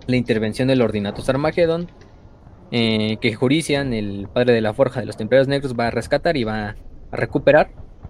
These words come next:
Pero finalmente la batalla, pues, va a acabar como en una derrota, en una última defensa heroica en lo que es el templo del Emperador Ascendente, donde Grimaldus, su escuadrón, van a hacer su último sacrificio junto a los sobrevivientes de la Guardia Imperial y de la,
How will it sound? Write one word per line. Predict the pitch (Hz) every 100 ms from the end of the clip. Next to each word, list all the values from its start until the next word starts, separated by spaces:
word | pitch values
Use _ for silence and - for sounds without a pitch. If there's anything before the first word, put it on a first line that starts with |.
| - - - - - - -
Pero | 196 196
finalmente | 165 156 147 143
la | 143
batalla, | 120 113 135
pues, | 123
va | 117
a |
acabar | 110 123 117
como | 131 113
en |
una | 113 120
derrota, | 117 135 131
en | 135
una | 127 127
última | 127 139 117
defensa | 110 131 127
heroica | 123 139 135 160 - - -
en | - 113
lo | 107
que | 123
es |
el | 131
templo | 120 131 131
del | 117 104
Emperador | 104 104 110
Ascendente, | 123 - 104 127 175 226 269 - - - - -
donde | 110 101 101 101 - - - 113
Grimaldus, | 107 117 147 151 156
su | 147
escuadrón, | 117 107 110 123 135
van | 135
a |
hacer | 131 127
su | 127
último | 123 120
sacrificio | - - 110 151 160 160
junto | 127 107
a |
los | 98 - - - - -
sobrevivientes | 127 107 110 123 127
de | 107
la |
Guardia | 104 113 110
Imperial | 104 113 147 143
y |
de | 117
la, | 104 95 104